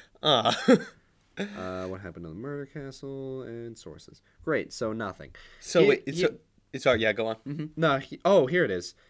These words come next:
Speaker 2: Benjamin Pitzel and two of the Pitzel children were, uh, murder victims here.
Speaker 1: Mm-hmm.
Speaker 2: So he killed Pitzel, bashed up his face until the point it wasn't recognizable. So, uh,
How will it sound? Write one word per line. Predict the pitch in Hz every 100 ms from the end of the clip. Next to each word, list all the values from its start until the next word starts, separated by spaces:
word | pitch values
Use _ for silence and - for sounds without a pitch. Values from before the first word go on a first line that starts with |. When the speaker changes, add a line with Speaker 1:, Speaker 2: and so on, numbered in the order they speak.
| _ -
Speaker 2:
Benjamin | 170 185 170
Pitzel | 160 165 - 95 82 _ _ _ _
and | 110 107 107
two | 156
of | 151
the | 147
Pitzel | 151 143 131
children | - 127 113 127 120
were, | 110 110 104 104
uh, | 95 90 87 82 - -
murder | 107 104
victims | 92 80 - 65 -
here. | -
Speaker 1:
Mm-hmm. | 139 139 - _ _
Speaker 2:
So | - 135
he |
killed | 131 190 214
Pitzel, | - 117 - 101 - _ _ _ _
bashed | 120 151 156 170
up | 170
his | 170 147
face | - 131 127 - - _
until | - 113 120
the | 123
point | - 127
it | 117
wasn't | 110 110 110
recognizable. | 110 110 113 104 101 101 98 101 _ _
So, | - 127 110 104
uh, | 92 87 80